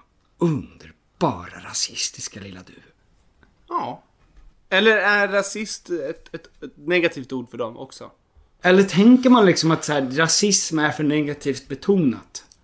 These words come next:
Speaker 2: Kanske.
Speaker 1: Precis som skåningar inte kallade sig själva för snapphanar.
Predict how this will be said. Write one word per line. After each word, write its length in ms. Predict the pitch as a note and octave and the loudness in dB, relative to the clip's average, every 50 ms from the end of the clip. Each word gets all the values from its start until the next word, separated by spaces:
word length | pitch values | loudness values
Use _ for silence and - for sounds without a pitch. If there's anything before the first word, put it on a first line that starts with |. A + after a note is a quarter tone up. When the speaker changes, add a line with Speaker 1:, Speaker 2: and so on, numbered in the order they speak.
| _ _ _ | _ _ _
Speaker 2:
Kanske. 360 | - F3+ F3+ D3+ C#3 - F3 | -2 -2 -2 -2 -2 -8 -2
Speaker 1:
Precis 260 | D#3 F#3 F#3+ D#3+ F3+ - | 0 2 2 2 2 0
som 120 | F3+ F3 | -2 -2
skåningar 580 | - - - G3 F3+ E3+ E3 F3+ G3 G3+ G3 F#3 | -2 2 4 4 6 6 6 4 4 2 2 0
inte 160 | E3 - C3+ | -2 -4 -6
kallade 320 | - D3 D#3 D3 D3 C3 | -6 -4 -4 -4 -4 -4
sig 140 | - - C3 | -6 -6 -6
själva 240 | - C3+ C3+ C3+ B2 | -6 -8 -8 -8 -10
för 80 | C3 | -10
snapphanar. 1000 | B2+ A#2+ - - D#3 D3+ C#3 - _ _ - E3+ E3+ D#3+ C3+ A2+ G2+ F#2+ F2+ - | -10 -10 -6 -4 -4 -4 -4 -6 _ _ -4 -2 0 0 0 -2 -4 -8 -12 -16